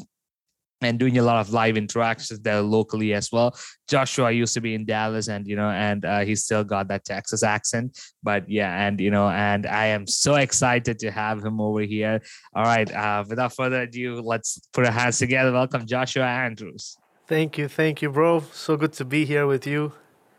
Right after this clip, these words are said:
Speaker 2: Excited for this one.
Speaker 1: Uh, yes, same, same, same here as well. So Joshua, you know, I mean, I know I gave a pretty mid-, small introduction, but why don't you just tell about, tell a bit about yourself? What, tell a bit about yourself.
Speaker 2: Man, that, that's one of the hardest questions to answer. Like, tell, tell us about yourself.
Speaker 1: <laughs>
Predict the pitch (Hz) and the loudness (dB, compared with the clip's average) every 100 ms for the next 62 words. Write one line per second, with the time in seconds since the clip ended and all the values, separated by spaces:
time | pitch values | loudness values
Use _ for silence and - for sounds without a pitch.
0 | _ _ _ - - - 120 113 135 143 | _ _ _ -20 -20 -10 -4 2 4 4
1 | - 143 151 143 104 95 - _ _ - | 0 -2 -2 -2 -2 -6 -20 _ _ -20
2 | - 113 117 110 - - - 131 123 113 | -16 -6 -2 0 -2 -4 -2 0 0 0
3 | 131 120 - 127 113 123 113 - 139 117 | 0 0 2 2 2 4 2 2 2 2
4 | - 135 165 - 147 117 117 117 120 107 | 4 4 2 2 2 0 0 0 0 0
5 | 117 117 107 113 110 107 107 98 - - | 0 0 0 0 -2 -2 -2 -4 -6 -4
6 | 113 110 107 - 107 101 80 104 101 104 | -2 -2 -4 -6 -4 -6 -6 -4 -2 -2
7 | - 104 107 113 117 113 110 - 107 107 | -4 -2 0 2 2 -2 -6 -4 -2 0
8 | 104 - - 113 104 104 101 95 95 95 | -2 -4 -2 -2 -2 -2 -2 -2 -6 -6
9 | - 92 - _ 104 101 - - 107 104 | -6 -6 -8 _ 0 2 2 2 2 4
10 | 104 95 95 95 92 98 85 _ _ _ | 4 4 2 2 0 0 0 _ _ _
11 | - - 135 123 117 147 - 156 196 233 | -20 -4 -2 -2 -2 -4 -2 -2 2 4
12 | 226 196 180 196 190 185 175 - 139 165 | 4 4 4 2 2 0 -2 -2 0 0
13 | 139 117 117 143 147 - - 151 131 120 | 0 -2 0 0 0 -2 0 4 2 2
14 | 139 127 - 151 147 - | 2 2 2 2 2 2